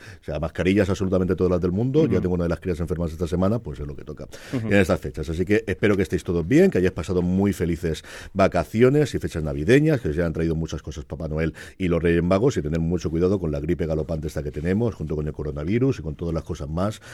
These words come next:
Speaker 1: que van a acabar con la humanidad de una forma rata a-, antes de que llegue el meteorito que ya acabe
Speaker 2: Yo
Speaker 1: con
Speaker 2: empe-,
Speaker 1: todos
Speaker 2: no, pero
Speaker 1: nosotros.
Speaker 2: empe-, empezó el año con el Tejamoto en Japón, digo, "Mira, empezamos con Godzilla".
Speaker 1: No, no, no.
Speaker 2: Digo, "Qué guay, <laughs>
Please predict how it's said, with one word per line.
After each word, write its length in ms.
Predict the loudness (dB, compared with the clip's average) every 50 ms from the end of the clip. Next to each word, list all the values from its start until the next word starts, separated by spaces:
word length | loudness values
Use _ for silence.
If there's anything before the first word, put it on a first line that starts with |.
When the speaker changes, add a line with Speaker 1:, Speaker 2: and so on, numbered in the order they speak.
| -20 -12
Speaker 1:
que 120 | -4 -2 0
van 120 | 2 2 0
a 40 |
acabar 240 | 0 0 0 0 0
con 100 | 0 0
la 60 | 0
humanidad 400 | 0 0 0 0 2 2 2 0
de 160 | 0 -2 -4 -4
una 100 | -4 -4
forma 260 | -4 -4 -2 -2 0
rata 360 | 0 0 0 2 0 0 -2 -4 -8 -6
a-, 200 | -4 -4 -4 -4 -6 -6
antes 220 | -6 -4 -2 -2
de 80 | -2 -2
que 80 | -2
llegue 140 | -2 -2 0
el 60 | 0
meteorito 480 | 0 -2 0 0 -2 -2 -2 -4 -6 -6
que 100 | -8 -6
ya 120 | -6 -6
acabe 220 | -6 -6 -4 -2 0
Speaker 2:
Yo 180 | 2 4 4
Speaker 1:
con 100 | 4 2
Speaker 2:
empe-, 0 |
Speaker 1:
todos 100 | 2 2
Speaker 2:
no, 80 | 2 2
pero 120 | 4 4 4
Speaker 1:
nosotros. 220 | 4 4 4 4
Speaker 2:
empe-, 120 | 4 4 4 2 2
empezó 180 | 2 4 4
el 40 | 4
año 100 | 4 4
con 80 | 4 4
el 80 | 4 4
Tejamoto 580 | 4 4 4 4 4 4 4 4 2 2 2 2
en 300 | 2 2 2 2 0 0
Japón, 340 | 4 4 4 6 6 6
digo, 160 | 6 6 8 8
"Mira, 160 | 6 6 4
empezamos 280 | 4 2 2 0 2
con 120 | 2 4 4
Godzilla". 420 | 4 4 6 6 6 6 6 4 2 -4 -4
Speaker 1:
No, 60 | -2
no, 100 | 0 0
no. 80 | 4
Speaker 2:
Digo, 160 | 6 8 8 10
"Qué 80 | 10
guay, 120 | 10 8 8
<laughs> 800 | 8 8 8 8 8 6 4 6 6 6 8 8 6 6 6